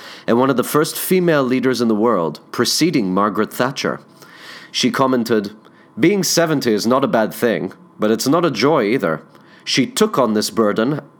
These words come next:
after having considered retirement, but she felt that her work with building her state was incomplete. Her premiership was a disaster, but that's a topic for another day." Let's actually talk about how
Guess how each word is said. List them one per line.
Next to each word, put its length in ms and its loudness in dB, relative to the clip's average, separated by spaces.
after 360 -2
having 240 0
considered 500 -2
retirement, 680 -2
but 160 2
she 140 0
felt 340 0
that 140 0
her 120 2
work 340 0
with 200 -2
building 300 0
her 80 0
state 420 -4
was 200 -4
incomplete. 680 -4
Her 120 2
premiership 600 0
was 140 2
a 40 2
disaster, 640 0
but 460 -2
that's 220 0
a 40 0
topic 380 -2
for 120 0
another 280 0
day." 260 -4
Let's 300 0
actually 440 0
talk 260 0
about 360 0
how 400 0